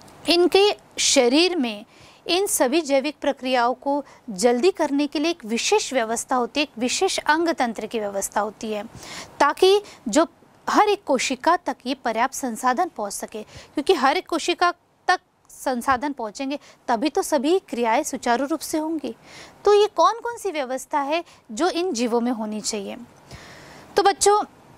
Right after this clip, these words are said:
अ, बहुकोशिकीय जीवों के शरीर की जो शारीरिक संरचनाएं होती हैं, उनकी जो सतह होती है, शरीर की सतह वलयित होती है, इनकी परत जो होती है, थोड़ी सी मुड़ी हुई रहती है।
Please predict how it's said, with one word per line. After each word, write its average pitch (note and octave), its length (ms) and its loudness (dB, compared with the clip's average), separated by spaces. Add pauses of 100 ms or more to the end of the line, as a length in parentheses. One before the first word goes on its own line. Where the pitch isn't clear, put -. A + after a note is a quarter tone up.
(1040)
अ, B3 540 4 (180)
बहुकोशिकीय G4 720 6
जीवों D4 320 2
के G4 120 0
शरीर C#4 380 2
की F4 180 -4
जो D#4+ 200 -4
शारीरिक A#3 560 -2
संरचनाएं A#3 640 0
होती C4+ 220 -2
हैं, B3+ 60 0
उनकी B3 180 -2
जो C#4 120 -2
सतह C#4 380 0
होती A#3+ 320 0
है, A3 160 -2 (240)
शरीर C4 380 2
की D#4 160 0
सतह C4 480 0 (400)
वलयित C#4 460 4
होती B3 220 -4
है, A3 60 -4
इनकी A#3+ 240 -4
परत C4+ 360 2
जो C#4 160 -2
होती C4 220 -2
है, D4 80 -10
थोड़ी D#4+ 180 0
सी F#4 100 -6
मुड़ी D4 320 4
हुई C4+ 240 0
रहती A3 360 -4
है। G#3+ 80 -6